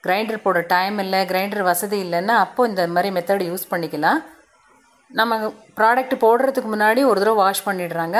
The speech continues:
அரைச்சு கொடுத்தோன்னே இமிடியேட்டா தண்ணி ஊத்தி wash பண்ணி வச்சிடுறாங்க. So, கிளீனாவும் இருக்கு, ஃபாஸ்ட்டாவும் முடிஞ்சிருது, நீட்டா இருக்கு.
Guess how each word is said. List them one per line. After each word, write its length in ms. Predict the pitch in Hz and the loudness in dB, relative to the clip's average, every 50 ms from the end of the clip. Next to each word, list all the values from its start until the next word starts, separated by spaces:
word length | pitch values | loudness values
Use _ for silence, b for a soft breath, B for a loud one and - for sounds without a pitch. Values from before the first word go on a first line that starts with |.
| 247 208 | 4 4
அரைச்சு 240 | 208 226 254 247 - 262 | 4 2 0 -2 -4 -2
கொடுத்தோன்னே 360 | 233 220 214 - 202 220 262 269 | -2 -2 -2 -2 -2 0 0 0
இமிடியேட்டா 420 | 233 233 247 247 247 240 240 - 277 302 | 0 0 2 2 2 2 2 2 0 2
தண்ணி 240 | - 202 196 202 208 | 2 0 0 -2 -4
ஊத்தி 200 | 196 196 - 254 | -6 -4 -4 -2
wash 280 | 240 202 180 175 - - | 0 0 0 0 -2 -6
பண்ணி 180 | - 180 196 | -8 -8 -6
வச்சிடுறாங்க. 500 | 208 175 - - 175 151 151 147 139 135 143 - _ b b b b b b b b | -6 -6 -6 -6 -8 -6 -6 -10 -10 -10 -16 -20 _ b b b b b b b b
So, 180 | b - 214 202 208 | b -6 -6 -6 -2
கிளீனாவும் 480 | - 220 233 247 240 240 233 233 240 240 | 0 2 2 4 4 4 4 2 2 2
இருக்கு, 240 | 226 196 180 - 262 294 277 | 0 -2 -2 -2 -4 -4 -4
ஃபாஸ்ட்டாவும் 600 | - 180 175 185 196 202 - - 226 220 220 220 208 | -4 -2 2 2 2 2 2 2 2 2 2 2 -2
முடிஞ்சிருது, 380 | 180 165 151 151 143 143 139 143 156 170 | -4 -4 -4 -6 -8 -10 -8 -8 -8 -8
நீட்டா 280 | 180 185 - - 196 | -8 -8 -2 0 0
இருக்கு. 240 | 170 143 - - - | 0 -2 -4 -12 -16